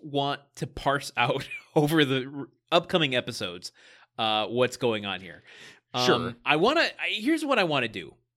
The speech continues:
Speaker 1: <laughs> I, I don't even know what I wanna do. I want to, I wanna pick out specific details that we can
Speaker 2: Mm-hmm.
Speaker 1: focus on in each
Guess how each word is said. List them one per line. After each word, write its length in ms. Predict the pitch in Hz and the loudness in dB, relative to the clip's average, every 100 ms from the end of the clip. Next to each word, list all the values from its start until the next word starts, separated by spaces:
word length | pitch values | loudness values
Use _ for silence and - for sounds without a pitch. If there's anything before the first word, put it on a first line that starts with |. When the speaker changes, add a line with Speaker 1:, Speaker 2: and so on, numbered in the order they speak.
| _ _ - | _ _ -18
Speaker 1:
<laughs> 1200 | 139 - 1077 1077 1077 1077 1077 _ _ _ _ _ | -16 -14 -16 -20 -20 -20 -20 _ _ _ _ _
I, 100 | - - - - 233 - | -6 -6 -6 -2 -2 0
I 100 | 202 | -2
don't 180 | 160 | -2
even 200 | 117 101 | -4 -8
know 100 | 95 | -10
what 120 | 90 87 | -8 -6
I 40 | |
wanna 220 | 85 92 | -6 -6
do. 120 | 90 90 - - - | -8 -10 -12 -16 -4
I 60 | 139 | -2
want 360 | 139 170 175 | 2 4 2
to, 340 | - 185 156 131 - _ - | 0 2 2 -2 -8 _ -10
I 60 | |
wanna 240 | 185 320 349 | -2 0 2
pick 220 | 262 - | 4 4
out 360 | 165 120 - - | 4 0 -6 -12
specific 560 | - - - 196 143 | -10 -8 -4 -2 -2
details 600 | 131 113 107 92 87 - - | 0 -2 0 -4 -4 -8 -6
that 100 | 117 | 0
we 140 | 170 | 4
can 100 | 170 139 117 | 6 4 0
Speaker 2:
Mm-hmm. 60 | 104 | -2
Speaker 1:
focus 420 | - 139 139 123 | 4 4 2 -4
on 400 | 120 113 110 110 - | -4 -4 -6 -10 -8
in 120 | 123 | -4
each 200 | 117 - | -4 -6